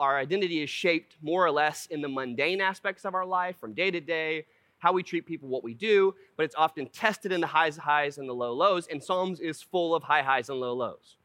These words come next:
So you gotta read through Psalms. In fact, I'm gonna, I'm gonna ask who did the advanced se-, uh, assignment, because probably none of you did, where you actually try to take Ephesians two and develop, uh,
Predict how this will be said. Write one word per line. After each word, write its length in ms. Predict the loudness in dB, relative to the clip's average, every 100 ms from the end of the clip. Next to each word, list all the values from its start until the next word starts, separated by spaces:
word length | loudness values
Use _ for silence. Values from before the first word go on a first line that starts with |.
| _
So 140 | -14 -10
you 100 | 4
gotta 260 | 4 6
read 280 | 2 -4 -8 -10
through 140 | -10
Psalms. 400 | -4 -2 0 -2
In 80 | -4
fact, 320 | 2 2 0 _ _ _ _
I'm 200 | -8 -4
gonna, 160 | -2 0
I'm 180 | 0
gonna 160 | -4 -2
ask 300 | 2 2 2 -6
who 100 | -6
did 180 | -8
the 120 | -6 -4
advanced 500 | -2 -2 -6 -16 -18
se-, 220 | -12 -10 -6
uh, 280 | -4 -6 -8 _ -14
assignment, 420 | -4 -2 -2 -4
because 220 | -8 -12 -12
probably 360 | -2 0 0
none 160 | -2 -6
of 80 | -8
you 60 |
did, 240 | -8 -8 -8
where 160 | -8
you 100 | -4
actually 260 | -6 -6 -12
try 160 | -10
to 60 | -8
take 180 | -8 -8
Ephesians 460 | -10 -12 -12 -16 _
two 280 | -8 -8 -10 _ _ _
and 180 | -10 -8
develop, 460 | -4 -2 0 -2 _ -10
uh, 400 | -6 -4 -4 -6